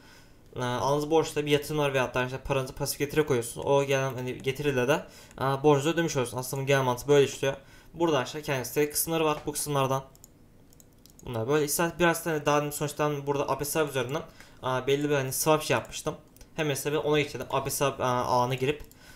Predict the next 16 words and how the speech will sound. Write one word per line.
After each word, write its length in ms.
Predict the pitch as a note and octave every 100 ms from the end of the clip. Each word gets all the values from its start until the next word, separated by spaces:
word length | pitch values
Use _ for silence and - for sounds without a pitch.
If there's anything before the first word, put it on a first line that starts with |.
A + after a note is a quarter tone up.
| -
app 140 | C#3 D3
hesaptan 460 | C#3 C3 A2 B2+
bunu 100 | C3
kontrol 300 | - C#3+ C3+
edelim. 180 | C#3 A#2 - - - - - - - - - - - - - - - - - - -
Hem 120 | - C3+
hatta 280 | A2+ -
bunu 100 | C3
app 100 | C3
hesabı 320 | B2+ - B2 C3
şuradan 300 | C#3 B2 A#2
girmek, 260 | A#2 -
e, 40 | G#2+
daha 420 | A#2 A2+ A#2 A#2
kolay 160 | A#2+
olacaktır. 460 | A#2 G#2+ - C3+ -